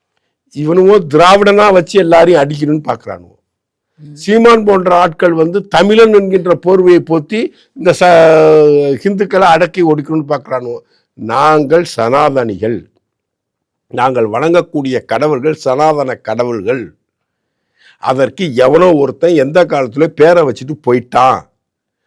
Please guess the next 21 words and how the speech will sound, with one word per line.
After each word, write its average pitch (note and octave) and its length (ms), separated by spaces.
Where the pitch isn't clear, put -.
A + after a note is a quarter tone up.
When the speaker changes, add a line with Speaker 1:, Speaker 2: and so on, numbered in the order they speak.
Speaker 1:
அந்த A3 340
பேரு F3 340
வழக்கத்துல G3 560
இருக்கிறதுனால D3+ 420
நாங்களும் F3+ 460
அதை D3 200
பயன்படுத்தி D#3 580
கொண்டிருக்கிறோம். B2 840
அவ்வளவுதான். C3 680
ஹிந்து G#3 500
சனாதனம், D#3+ 440
ஹிந்து F#3 340
சனாதனம் D3 600
தான் A#3 140
நாங்க F#3+ 340
சொல்றோம். B2+ 420
எங்க G#3 240
தெய்வங்கள்லாம் G#3 580
ஹிந்து G3+ 260
தெய்வங்கள் D3 460
தான். B2 340